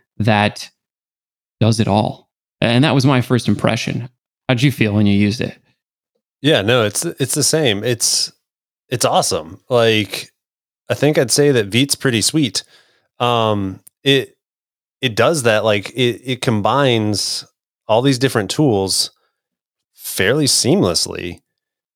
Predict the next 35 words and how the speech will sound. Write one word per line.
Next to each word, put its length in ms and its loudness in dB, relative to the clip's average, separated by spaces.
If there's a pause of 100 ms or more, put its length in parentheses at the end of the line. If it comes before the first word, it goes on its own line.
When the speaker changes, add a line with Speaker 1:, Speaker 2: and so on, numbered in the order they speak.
Speaker 2:
and 580 0 (240)
that's 280 -2
awesome. 560 -2 (140)
Like, 400 -2 (460)
especially 500 2
when, 380 2 (320)
<laughs> 320 -8
given 400 0
the, 280 0
like, 260 0 (240)
very 240 0
limited 340 0
config 320 -2
that 80 -8
you 100 -8
need 240 2
for 260 2
it, 120 -6 (520)
when 100 2
you 80 4
go 80 4
to 80 4
something 240 0
like 200 2
SvelteKit, 420 -2
right, 220 0
where 180 2
it's 100 -2
just 140 -2
kinda 120 2
baked 300 -2
in 160 2
and 100 -2
you're 80 2
like, 260 0